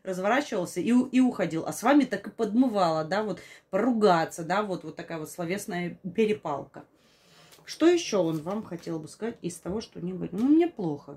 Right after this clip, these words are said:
видите, без тебя. Мне плохо.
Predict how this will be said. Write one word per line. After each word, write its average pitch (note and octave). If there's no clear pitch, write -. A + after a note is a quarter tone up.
видите, A#3
без -
тебя. D#3
Мне G#3+
плохо. D#3+